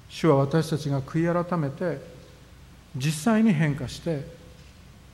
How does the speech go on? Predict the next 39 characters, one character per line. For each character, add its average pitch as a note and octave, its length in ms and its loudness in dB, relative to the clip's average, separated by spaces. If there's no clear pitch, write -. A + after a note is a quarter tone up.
実 C#3 200 4
を D3 80 4
結 C#3+ 320 0
ぶ C#3 60 0
よ C#3 120 4
う - 20 2
に C3 100 2
な B2+ 120 2
る A#2+ 80 -2
こ A#2+ 140 -8
と F3 140 -8
を F3 320 -4
待 C3 200 0
っ - 220 -18
て D3 340 -6
お A2+ 100 -2
ら B2+ 140 2
れ B2+ 100 0
る A#2+ 100 -2
の A2 140 -6
で D3 180 -6
あ G#2+ 100 -6
り A2+ 80 -6
ま A2+ 140 -8
す。 - 120 -18
で D#3 120 4
も D3+ 100 8
イ D3 40 6
エ D3+ 80 6
ス D3+ 100 -2
様 C#3+ 120 2
は A#2+ 60 0
そ D3 120 -4
こ D3 120 2
で D#3 80 4
終 C3 100 4
わ C3 100 4
り C#3+ 60 2
に、 D#3 320 2